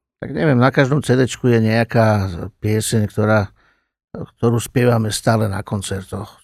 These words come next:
Čiže neviem to takto povedať. No a z tých, e,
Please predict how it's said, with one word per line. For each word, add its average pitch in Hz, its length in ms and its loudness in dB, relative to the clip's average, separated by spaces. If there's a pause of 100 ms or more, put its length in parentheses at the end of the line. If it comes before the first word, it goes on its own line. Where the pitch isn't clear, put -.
Čiže 104 320 -2 (320)
neviem 98 240 -2
to 107 160 -8
takto 107 240 -6
povedať. 104 560 -4 (560)
No - 80 -4
a - 160 2
z 147 240 0
tých, - 80 -8 (160)
e, 123 320 4